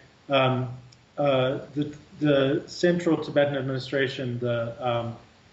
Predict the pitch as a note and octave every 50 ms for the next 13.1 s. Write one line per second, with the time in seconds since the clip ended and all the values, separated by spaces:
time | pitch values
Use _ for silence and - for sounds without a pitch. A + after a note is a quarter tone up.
0 | _ - B2+ B2+ B2 A#2+ A#2 A#2 A2+ - - C#3+ C#3 - - D3 C3 A2+ A2 A#2
1 | C3+ C3+ C3 C3+ C3 A#2+ A2+ A2 - B2 G#2+ - A2+ A2 A2+ A2 G#2+ A2+ A2 -
2 | A#2+ A2+ A#2 A2+ A2+ A2+ - - B2+ A#2+ A#2+ A#2 A#2 A#2+ A#2+ A#2 A2+ G#2+ A2 G#2+
3 | - - - - C#3 B2+ A#2 G#2 G#2+ - - - - - - - - - - -
4 | - - B2+ B2 B2 A#2+ A#2 A#2 A#2 - - - - - _ - _ _ _ _
5 | _ - - C#3 C3+ C3+ C3 C3+ C#3+ C#3+ C#3+ - C3 A#2+ B2+ B2+ B2+ C3 B2 A#2+
6 | B2 - C3+ C3+ C3 C3+ C#3 C3+ B2+ A#2+ B2+ B2+ B2+ A#2+ - C3+ C3 A#2 A2 -
7 | - C#3+ C#3 C3+ C3+ - - C3 A#2+ - - - C3 A#2+ A#2 A#2 A#2 A#2 A#2 -
8 | - _ - D3+ D3 - - - - - - - - _ - - _ _ _ _
9 | _ _ _ - B2+ B2 A#2+ A#2+ A#2 G#2+ A2 A2 - - _ _ _ - C#3+ D3
10 | C#3 C3 - - - F3+ D3 C#3+ C3+ D3 C#3+ C#3+ C#3+ C#3 C3+ - - - C#3 B2+
11 | A#2 - - - D3+ D3+ - - D3 - C#3 B2+ - C3+ B2+ B2 B2 C3 B2 A#2
12 | - C3 A#2+ A2+ A2 G#2+ G#2+ G#2+ G#2+ G#2+ A#2+ B2+ D3+ G3 G3+ E3+ - - A#2+ B2+
13 | - -